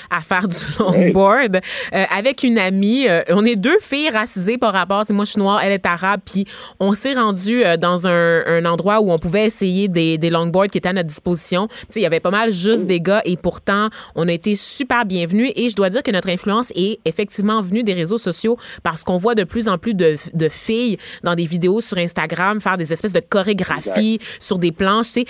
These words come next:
Speaker 1: elles rendent ça un peu plus féminin que ce que j'ai connu en grandissant, notamment.
Speaker 2: Ouais.
Speaker 1: Donc, j'ai pas l'impression que je dois me la jouer tomboy pour embarquer sur une planche, euh, un, un skateboard ou un longboard. Donc, ça m'a donné le goût de l'essayer. Puis, euh,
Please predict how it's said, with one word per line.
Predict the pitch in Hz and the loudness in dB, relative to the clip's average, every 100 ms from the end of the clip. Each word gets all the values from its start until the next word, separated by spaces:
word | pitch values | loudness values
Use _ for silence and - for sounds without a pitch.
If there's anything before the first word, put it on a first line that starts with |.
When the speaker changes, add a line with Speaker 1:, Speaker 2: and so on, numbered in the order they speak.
| - - | -4 -2
Speaker 1:
elles | 190 | -2
rendent | 190 277 359 | 0 0 0
ça | - 254 269 | 0 2 2
un | 202 | 2
peu | 202 226 | 2 0
plus | 269 339 | 0 0
féminin | 269 233 208 214 254 | 2 2 2 2 0
que | 240 175 | 0 -2
ce | - | 0
que | 202 | 0
j'ai | 196 208 | 0 -2
connu | 214 226 202 208 330 | 0 2 2 0 0
en | 269 | -2
grandissant, | 226 226 202 - 233 294 | 0 -2 0 -2 -2 -2
notamment. | 233 208 208 240 - | -2 -2 0 -2 -2
Speaker 2:
Ouais. | 226 - | -8 -4
Speaker 1:
Donc, | 196 | -2
j'ai | 196 | 0
pas | 196 | 0
l'impression | 240 247 240 208 233 247 | 0 0 0 -2 -2 -2
que | 214 | -2
je | 185 | 0
dois | 202 | 0
me | 208 | 2
la | 180 | 0
jouer | 180 202 220 | 0 0 0
tomboy | 202 190 190 202 202 180 - - | 0 2 4 4 2 -2 -10 -6
pour | 190 | -2
embarquer | 185 175 165 - 214 | 0 0 -2 -2 -2
sur | - 180 | 0 0
une | 170 | 0
planche, | 165 196 190 190 | 0 0 0 0
euh, | 170 156 151 - - | 2 2 -2 -10 -8
un, | - 170 147 | -2 0 0
un | 165 | 0
skateboard | 196 175 190 214 190 | 0 0 4 2 2
ou | 170 | 2
un | 160 | 2
longboard. | 160 160 165 208 254 | 2 2 2 2 2
Donc, | 175 165 170 | -2 -2 -2
ça | 170 165 | 0 0
m'a | 175 | 2
donné | 180 214 247 | 2 0 2
le | 175 | 0
goût | 160 247 | 0 0
de | 208 | 2
l'essayer. | 170 170 - 170 180 277 - - - - | 2 0 -2 -2 0 -4 -6 -18 -14 -6
Puis, | 185 180 | 0 2
euh, | 165 165 165 | 2 2 -2